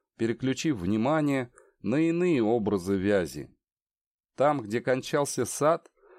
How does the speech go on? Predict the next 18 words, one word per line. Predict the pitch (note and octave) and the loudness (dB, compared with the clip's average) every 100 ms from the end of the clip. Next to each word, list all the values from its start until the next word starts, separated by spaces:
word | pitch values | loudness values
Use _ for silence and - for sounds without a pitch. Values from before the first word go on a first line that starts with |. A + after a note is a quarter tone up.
| - - | -16 -6
начинались | G#2+ - C3 E3 D#3+ C#3 A2+ | -4 -4 0 0 0 -4 -6
высокие | A2+ B2 E3 D#3+ D3 C3+ | -4 -2 0 0 -4 -4
оборонительные | - A2+ A2 A#2 C#3 C#3 B2+ B2 A#2+ | -4 -2 0 0 -2 -4 -2 -2 -2
стены | - - C#3+ D3 C3 | -4 -2 0 0 0
внутреннего | G#2+ B2+ B2+ A#2+ A#2+ B2 | 0 -2 -2 -2 0 0
круга. | A#2+ C#3 B2+ G2+ D2 C#2+ - - - _ _ _ _ | -2 -2 -2 -2 -4 -6 -8 -20 -20 _ _ _ _
Так | - C#3+ - | 2 2 2
назывался | C#3 B2 C#3+ D#3 D#3 - B2+ | -4 0 2 2 2 0 -2
защитный | A#2 B2+ - E3 E3 D3 | 0 -2 -4 -4 -2 -2
периметр | D3+ D3+ E3 A2 E2+ F2 | -2 -2 0 0 -2 -4
вокруг | D#2+ G2 - G#2+ E2+ | -2 -2 -2 -4 -2
дворца, | F2+ G2+ - - E2 - _ _ _ _ _ _ | 0 -2 -2 -4 -4 -4 _ _ _ _ _ _
а | - G2 | -4 -2
за | F#2+ A2 | 0 0
ним | D3+ D#3+ | 0 0
раскинулся | C3 B2 - C#3 B2 A2 - G#2 | 0 0 -2 -2 0 -2 -2 -4
древний | F#2+ A2+ A2+ A#2 A#2 | 0 0 0 0 0
город. | A#2 G2+ D2+ - | 2 2 0 -6